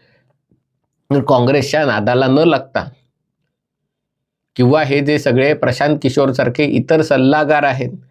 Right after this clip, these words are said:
जे तुम्हाला सल्ला देतात की तुमचे काय, म्हणजे तेजस्वी यादव रोज वेगवेगळा टी-शर्ट घालायचा,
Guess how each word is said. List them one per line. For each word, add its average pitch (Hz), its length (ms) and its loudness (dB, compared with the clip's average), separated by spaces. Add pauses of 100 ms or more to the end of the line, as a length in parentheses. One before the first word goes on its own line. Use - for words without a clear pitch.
(480)
जे 151 200 0
तुम्हाला 151 300 2
सल्ला 139 360 0
देतात 143 280 0 (100)
की 135 140 -4
तुमचे 135 280 0
काय, 151 300 0
म्हणजे 156 280 -2
तेजस्वी 147 420 2
यादव 147 460 2
रोज 143 240 0
वेगवेगळा 139 300 2 (120)
टी-शर्ट 165 280 0
घालायचा, 127 360 0